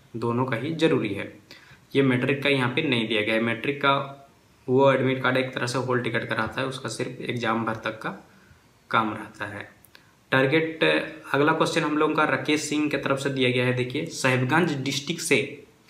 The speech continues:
किनका किनका हुआ है?" ये खुद से पूछ रहे हैं comment करके, किनका किनका हुआ है, आप लोग रिप्लाई दे दीजिएगा। मधुमिता कुमारी का एक question आया है,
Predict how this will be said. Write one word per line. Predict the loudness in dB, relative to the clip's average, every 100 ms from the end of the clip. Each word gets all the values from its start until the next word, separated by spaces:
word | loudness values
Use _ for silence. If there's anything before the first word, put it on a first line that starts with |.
| -20 _ -2
किनका | 2 2 2
किनका | 0 0 0 2
हुआ | 0 2 0
है?" | -2 -6 -2
ये | 0 0
खुद | -2 -6
से | -4 -4
पूछ | -2 -4 -2
रहे | -4 -4
हैं | -4
comment | -6 -6 -6
करके, | -6 -8 -8
किनका | -6 -6 -4
किनका | -6 -6 -6
हुआ | -4 -2
है, | -2 -4
आप | -4
लोग | -4 -4
रिप्लाई | -4 -4
दे | -2 -2
दीजिएगा। | -2 0 -2 -2 -8 -16 -20 -20 -20 0
मधुमिता | 2 4 4 4 2
कुमारी | 2 4 4 4
का | 2
एक | 2
question | -2 0 2 2
आया | 2
है, | 0 -4 -8